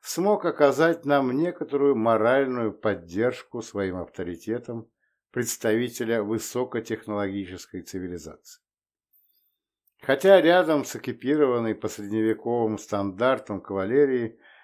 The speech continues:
эклектика получалась ещё та. Но на один раз сойдёт, а дальше производить впечатление уже не потребуется.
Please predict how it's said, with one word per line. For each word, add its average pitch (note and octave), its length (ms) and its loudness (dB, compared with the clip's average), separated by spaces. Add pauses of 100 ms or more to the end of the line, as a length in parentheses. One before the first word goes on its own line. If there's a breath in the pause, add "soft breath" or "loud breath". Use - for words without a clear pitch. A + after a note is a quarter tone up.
(120)
эклектика D3+ 840 0
получалась A#2+ 760 -2
ещё G#2+ 280 -6
та. - 340 -16 (580 soft breath)
Но G#3+ 200 2
на F#3+ 160 6
один A#2 280 4
раз A2 240 2
сойдёт, A#2 640 0
а A2+ 160 4
дальше C#3+ 480 0
производить G#2 580 -2
впечатление B2 1000 -2
уже G#2+ 380 -4
не F#2 80 -6
потребуется. - 800 -14